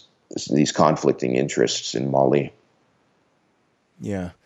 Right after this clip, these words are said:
Speaker 2: All right. Well, listen, man, I really appreciate you coming back on the show. You do such great work, Giorgio. Appreciate it a lot.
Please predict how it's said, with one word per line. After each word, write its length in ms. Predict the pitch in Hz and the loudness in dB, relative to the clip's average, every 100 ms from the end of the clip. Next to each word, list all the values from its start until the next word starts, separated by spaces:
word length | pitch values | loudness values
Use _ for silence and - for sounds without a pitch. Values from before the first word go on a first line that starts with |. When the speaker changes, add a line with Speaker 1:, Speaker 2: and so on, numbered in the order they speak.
| _ _ _ _ _ _ - | _ _ _ _ _ _ 0
Speaker 2:
All 100 | 180 | 6
right. 200 | 202 196 | 6 6
Well, 200 | 156 175 | 6 6
listen, 340 | 165 185 170 | 4 2 2
man, 160 | 156 156 | 4 6
I 40 | |
really 240 | 151 160 165 | 6 6 4
appreciate 460 | 151 160 - 143 | 4 -2 0 -2
you 60 | - | 0
coming 200 | 147 139 | 2 4
back 220 | 139 131 | 4 4
on 100 | 139 | 2
the 80 | 131 | 0
show. 200 | - 135 | 0 0
You 140 | 127 | 2
do 120 | 123 120 | 0 -2
such 300 | - 131 - | 0 -2 2
great 160 | 135 | 2
work, 240 | 117 127 107 | 2 0 0
Giorgio. 360 | 110 95 107 | -2 0 0
Appreciate 380 | 101 123 110 117 | 0 -2 -2 0
it 60 | 107 | 0
a 40 | |
lot. 240 | 110 101 | 0 0